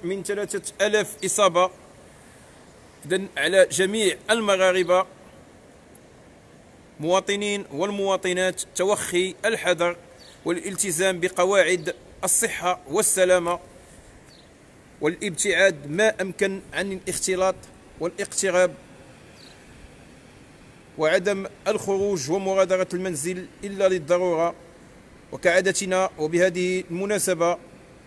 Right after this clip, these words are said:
نطلب من الله العلي القدير بأن يرفع هذا الوباء عن بلدنا الحبيب، وأن يرحم كل الموتى الذين توفوا نتيجة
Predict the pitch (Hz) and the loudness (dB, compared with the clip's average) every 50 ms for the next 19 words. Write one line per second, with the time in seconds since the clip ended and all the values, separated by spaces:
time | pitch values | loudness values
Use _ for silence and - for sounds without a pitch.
0 | - - - - - - - - - 151 165 - 196 196 185 180 190 190 190 185 | -20 -20 -20 -20 -20 -20 -20 -16 -10 -10 -8 -2 -2 -2 0 2 2 2 2 0
1 | - 160 165 175 180 175 175 190 190 165 165 165 156 180 180 190 185 180 143 - | -2 -6 -4 -4 -4 -2 2 2 2 2 2 2 -2 -2 0 0 -2 -2 0 -2
2 | 180 170 180 185 185 185 170 156 180 175 180 185 185 185 - - - 139 156 208 | -2 0 0 0 0 -2 -2 -6 -6 -4 -4 -4 -4 -8 -12 -14 -10 -6 -4 -4
3 | 208 156 - 196 170 160 175 175 175 - 151 151 175 170 180 185 175 180 175 170 | -4 -4 -4 -4 -2 0 -2 -2 -4 -4 -2 -2 -2 0 0 0 0 0 2 4
4 | 180 180 170 - 139 175 190 170 170 196 185 180 165 180 175 180 170 147 - 170 | 4 4 4 2 -4 -4 -4 -2 -4 -2 -2 -2 -4 -2 -4 -4 -4 -4 -4 -6
5 | 160 180 190 196 170 160 190 - - - - - - - - - - - - - | -4 -4 -6 -8 -6 -8 -10 -12 -12 -20 -20 -20 -20 -20 -20 -20 -20 -20 -20 -20
6 | - - - - _ - - - - - - - - 143 151 - 185 190 190 185 | -20 -20 -20 -20 _ -20 -20 -20 -20 -20 -20 -10 -8 -6 -2 -2 -2 -2 -2 -4
7 | 190 - - - - - - - - - - - - - - - - - - - | -4 -6 -8 -20 -20 -20 -20 -20 -20 -20 -20 -20 -20 -20 -20 -20 -20 -20 -20 -20
8 | - - - - - - - - - - - - - - - - - - - - | -20 -20 -20 -20 -20 -20 -20 -20 -20 -20 -20 -20 -20 -20 -20 -20 -20 -20 -20 -20
9 | - - - - - - - - 151 185 196 180 - 196 196 196 190 190 175 - | -20 -20 -20 -20 -20 -20 -8 -4 0 0 0 0 0 -2 0 2 0 0 0 -2
10 | - - - 240 226 208 190 190 180 185 180 - - 196 196 208 208 202 185 - | -8 -8 -6 -4 -4 2 4 6 6 6 4 0 -4 -4 -2 0 -2 -2 -2 0
11 | - 180 175 185 180 - - - - - - - 508 - - - - - - - | 0 2 2 0 -2 -4 -16 -20 -20 -14 -12 -12 -12 -10 -12 -16 -18 -18 -18 -20
12 | - - - - - - - - - - - 135 143 165 170 165 190 185 185 180 | -20 -20 -20 -20 -20 -20 -20 -20 -20 -18 -12 -4 -2 -2 -2 0 -2 0 0 0
13 | - 190 190 196 175 - - 185 185 185 180 175 180 170 - 196 175 151 180 170 | 0 2 0 0 0 0 0 0 0 0 0 -2 -6 -6 -4 -6 -2 -2 -2 -2